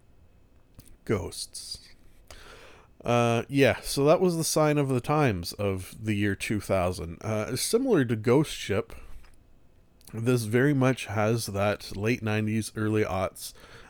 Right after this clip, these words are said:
uh, horror uh, movie feel. <laughs> I, uh, the, oh my God, I'm just reading the, the imda. When Cyrus Kriticos,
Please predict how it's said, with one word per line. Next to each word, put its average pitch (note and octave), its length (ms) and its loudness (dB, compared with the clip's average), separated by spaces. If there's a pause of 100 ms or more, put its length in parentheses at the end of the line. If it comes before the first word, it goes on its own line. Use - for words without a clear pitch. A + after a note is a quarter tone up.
(120)
uh, F#2+ 200 0
horror A2+ 800 4 (1000)
uh, G#2+ 240 0
movie A2 440 2
feel. G2+ 720 0
<laughs> - 100 -20
I, G2+ 440 4 (1120)
uh, C3 400 -2
the, A#2 480 0 (760)
oh F#2 60 -8
my A2+ 140 -4
God, G2 300 0
I'm G#2+ 100 0
just A#2 180 -4
reading A2 280 2
the, F#2+ 200 0
the G#2 180 -4
imda. G2 400 -2 (280)
When A#2+ 360 0
Cyrus A#3+ 680 2
Kriticos, - 1120 2